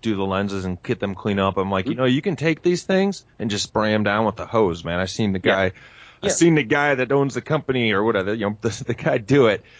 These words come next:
Speaker 2: Oh, you
Speaker 1: And
Speaker 2: saw, that was, that was Rami filming the stupid hippie, A K A me, uh, spraying with a hose, 'cause I know I, that's what I do with my own lights. We did construction and got dust all over everything. I just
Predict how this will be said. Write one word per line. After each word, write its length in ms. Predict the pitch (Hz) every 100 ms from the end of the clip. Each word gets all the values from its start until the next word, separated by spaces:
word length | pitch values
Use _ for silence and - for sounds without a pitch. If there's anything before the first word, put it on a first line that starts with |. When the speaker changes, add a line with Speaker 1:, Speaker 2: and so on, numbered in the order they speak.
| -
Speaker 2:
Oh, 100 | 190
you 100 | 151
Speaker 1:
And 80 | 233
Speaker 2:
saw, 140 | 196 175
that 120 | 170
was, 160 | 165
that 160 | - 170
was 120 | 170
Rami 280 | 156 170 160
filming 320 | - 156 147
the 80 | 131
stupid 380 | 120 151 139 -
hippie, 320 | 147 143 110
A 80 | 117
K 260 | 117 120 117
A 40 |
me, 340 | 117 123 107 -
uh, 160 | 101 98
spraying 360 | - 120 110
with 80 | 104
a 40 | 101
hose, 260 | 107 95
'cause 120 | 92 101
I 60 |
know 200 | 113 117 107
I, 80 | 104
that's 200 | 110 -
what 80 | 107
I 40 |
do 80 | 117
with 60 |
my 100 | 104
own 120 | 110 120
lights. 260 | 95 -
We 180 | 110 110
did 260 | 107 120 113
construction 520 | 110 - 117 120 110
and 60 | 101
got 180 | 98
dust 220 | 117 - 117
all 60 |
over 40 | 107
everything. 340 | 110 107 117
I 40 | 120
just 180 | 113